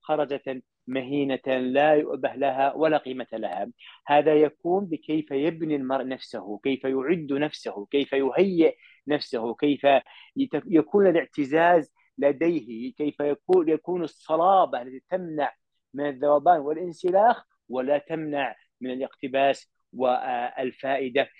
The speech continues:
ما أحرى العربي أن يكو-، والمسلم أن يكون له زاد يومي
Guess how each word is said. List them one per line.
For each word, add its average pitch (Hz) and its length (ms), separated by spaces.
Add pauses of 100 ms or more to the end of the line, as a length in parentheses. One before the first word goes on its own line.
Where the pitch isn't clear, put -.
(160)
ما 196 420
أحرى 147 280
العربي 135 760 (300)
أن 143 220
يكو-، - 240
والمسلم 143 720 (280)
أن 139 100
يكون 151 360
له 143 280
زاد 165 560 (380)
يومي 156 800